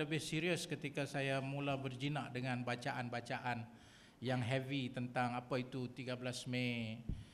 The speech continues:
Eh, antara buku yang awal saya baca ialah peristiwa tiga belas Mei yang ditulis oleh Tengku Abdul Rahman sendiri, The Thirteenth May Riot, nineteen sixty-nine, which was written by Tengku Abdul Rahman himself,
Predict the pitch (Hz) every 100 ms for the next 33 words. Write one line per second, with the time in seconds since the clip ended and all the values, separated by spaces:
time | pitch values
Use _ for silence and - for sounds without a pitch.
0 | - - - - 120 131 131 151 156 147
1 | 135 147 - 180 160 139 139 160 165 170
2 | 160 131 127 147 135 135 - 165 147 156
3 | 151 147 - 147 139 160 160 151 139 135
4 | 143 135 156 165 151 147 160 156 147 151
5 | 151 147 139 143 151 151 139 135 135 101
6 | - - - - - - - - 139 151
7 | 139 160 143 151 139 139 135 - - -
8 | 127 131 127 - 117 117 113 110 127 160
9 | - 180 185 160 156 143 143 147 165 143
10 | 139 139 131 123 - 156